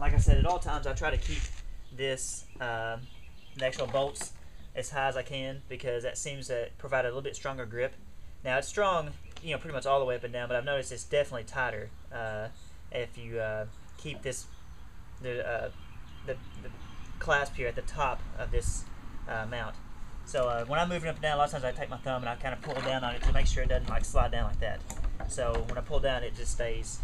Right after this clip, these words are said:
where it should. And so, uh, so anyways,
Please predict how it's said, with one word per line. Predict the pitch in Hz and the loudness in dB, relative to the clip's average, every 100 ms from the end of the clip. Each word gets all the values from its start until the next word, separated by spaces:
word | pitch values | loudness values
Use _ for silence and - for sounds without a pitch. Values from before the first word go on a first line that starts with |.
| - | 4
where | 113 | 2
it | - | -4
should. | 120 113 110 - - - - - 117 | 0 0 0 -4 -6 -8 -8 -8 -6
And | - | 0
so, | 113 107 | 2 2
uh, | 107 104 107 - - - - - - - - - - - | 2 0 0 -2 -4 -6 -6 -6 -8 -8 -8 -6 -6 -4
so | 175 | -2
anyways, | 170 131 135 - | 0 2 0 -2